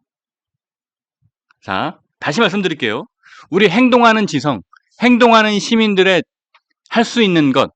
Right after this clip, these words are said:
가장 간단한 것, 소통하십시오. 나중에 우리 시민들이 지역별로 조직화하고 지역별로 연대해서 정말 끈끈하게 모일 수 있도록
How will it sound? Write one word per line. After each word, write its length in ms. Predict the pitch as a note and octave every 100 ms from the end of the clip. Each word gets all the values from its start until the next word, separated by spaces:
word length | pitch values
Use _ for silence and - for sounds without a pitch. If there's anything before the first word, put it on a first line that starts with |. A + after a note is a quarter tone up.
| _
가장 340 | - - A#3+ C#4
간단한 440 | G#3 F#3 F#3 D3+
것, 120 | A#2+ G2 _ _ _ _ _ _ _ _
소통하십시오. 680 | A#3+ A#3 G#3 C#3+ - - D#2+ _ _ _ _ _ _ _ _ _ _ _ _ _ _
나중에 520 | B2+ D3+ G#3 E3+ G3
우리 520 | A#2 D3 F#3 E3 A2 -
시민들이 680 | - A3 G3+ D#3+ F3 C#3+ F#2+ _
지역별로 560 | - G3+ G#3 F#3+ F#3 F3+
조직화하고 840 | C#3 D3+ D3 D3 F3 D3 D#3+ G#2 - _ _
지역별로 500 | - F#3+ G3 F#3+ F#3
연대해서 760 | C3+ A#2+ C#3 D3 D3+ C#3+ D#3 F2 - _ _ _ _ _ _
정말 340 | - G3 G3+ -
끈끈하게 520 | B3 A#3 A3 G#3+ F#3+
모일 220 | C3+ D3
수 100 | D3
있도록 460 | C#3 B2+ D3+ C3+